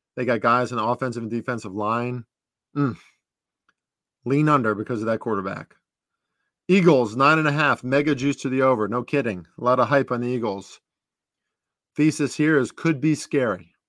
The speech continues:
Should be very fun to watch. They have it all where it matters.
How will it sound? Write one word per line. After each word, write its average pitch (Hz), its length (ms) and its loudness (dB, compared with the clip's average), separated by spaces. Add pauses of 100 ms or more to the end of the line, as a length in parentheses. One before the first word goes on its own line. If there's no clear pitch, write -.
(400)
Should - 200 -6
be 139 120 0
very 131 260 2
fun 123 200 -2
to 110 100 -4
watch. 92 500 -6 (760)
They 127 80 -4
have 135 200 2
it 127 80 2
all 127 220 6
where 143 140 6
it 135 60 2
matters. 117 500 -2